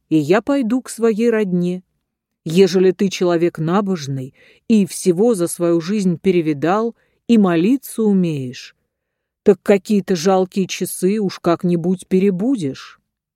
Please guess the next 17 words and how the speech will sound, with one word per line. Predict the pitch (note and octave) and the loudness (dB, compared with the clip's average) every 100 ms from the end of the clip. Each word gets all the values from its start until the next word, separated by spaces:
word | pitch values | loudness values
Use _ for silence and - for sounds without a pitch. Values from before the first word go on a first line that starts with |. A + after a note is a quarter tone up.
| _ _ _ _ _ _ _ | _ _ _ _ _ _ _
Окружающие | D3+ - E3 D3 E3 G#3+ - A#3 | -10 -4 -4 0 -2 -2 -6 -8
стали | - D#3+ D#3+ | -4 -2 -2
расходиться. | F3 F#3 - G3+ C#3+ B2+ - A#2+ - _ _ _ _ _ _ - | -4 -6 -6 -6 -6 -10 -14 -20 -20 _ _ _ _ _ _ -2
Последние, | D#3+ - F3+ C4 G3 D#3 C#3 | -2 0 0 0 -2 -6 -8
что | - F3 | -4 0
ещё | F3 - E3+ | 0 -2 -8
стояли | - G3+ G3+ E3+ C3+ | -4 -4 -2 -2 -2
около | D3+ C#3+ D3 C#3 | -4 -4 -8 -8
старухи, | - C#3+ C#3+ G#3+ - A#3+ _ _ | -8 -8 -4 -6 -8 -12 _ _
тоже | A3+ G#3 F#3+ | 2 2 0
поспешили | G#3 G3 - D#3+ - D3+ E3 | -6 -8 -6 -8 -4 -4 -2
уйти. | F3+ - - C3 A#2 _ _ _ _ _ _ _ _ - | -4 -10 -12 -12 -12 _ _ _ _ _ _ _ _ 2
По | D#3+ | 4
улице | E3+ A#3 A#3+ - G3 | 6 4 -2 -6 -10
шёл | - F3+ F3+ | -2 0 2
ночной | E3 D#3 - D#3+ D3 | 0 -6 -6 -6 -6
сторож, | C3 - D3+ F#3 A3 - | -8 -2 0 0 -4 -10